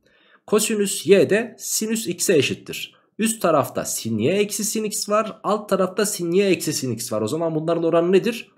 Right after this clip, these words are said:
Tabii ki de birin ta kendisidir. Tamam güzel kardeşim. Böylelikle biri de bulduk ve yirmi yedinci örneğimize bakalım şimdi. Diyor ki bana yirmi yedinci örnekte x artı y yine doksan derece. Yani bu açılar birbirinin tümleri diyor.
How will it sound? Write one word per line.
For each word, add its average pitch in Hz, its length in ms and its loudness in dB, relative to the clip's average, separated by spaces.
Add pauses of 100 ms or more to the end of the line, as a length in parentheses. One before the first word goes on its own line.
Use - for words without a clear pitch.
(140)
Tabii 147 280 -4
ki - 140 -8
de 131 380 0
birin 123 560 0 (160)
ta 110 160 -4
kendisidir. - 800 -14 (380)
Tamam 233 340 4
güzel 113 280 2
kardeşim. 78 440 -12 (540)
Böylelikle 190 480 8
biri 147 200 4
de 135 140 6
bulduk 214 400 -2
ve 220 80 6
yirmi 202 360 0
yedinci 208 320 2
örneğimize 165 480 2
bakalım 98 360 -2
şimdi. 131 540 -4 (840)
Diyor 269 220 6
ki 185 100 -2
bana 160 180 4
yirmi 143 340 4
yedinci 131 300 2
örnekte 117 500 0 (360)
x 226 240 -2
artı 165 280 0
y 139 120 4
yine 202 260 2
doksan 202 380 4
derece. 120 260 2
Yani 139 220 0
bu 175 80 4
açılar 160 380 2
birbirinin 160 480 2
tümleri 165 440 2
diyor. 123 260 0